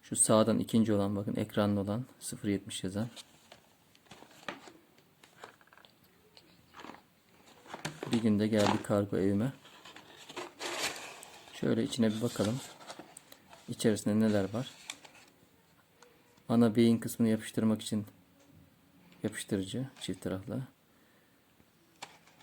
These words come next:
Evet, direksiyonun olduğu yere mesafe gösterici ekranımız. Evet, bu soketlerin takıldığı beyin kısmı,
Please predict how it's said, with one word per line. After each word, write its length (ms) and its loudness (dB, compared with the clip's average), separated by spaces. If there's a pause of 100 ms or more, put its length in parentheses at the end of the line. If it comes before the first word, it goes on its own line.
(160)
Evet, 260 -4 (500)
direksiyonun 580 2
olduğu 300 2
yere 280 2 (1000)
mesafe 420 0
gösterici 500 -2
ekranımız. 680 -4 (4000)
Evet, 320 2
bu 180 2
soketlerin 540 2
takıldığı 500 0
beyin 220 4
kısmı, 420 -4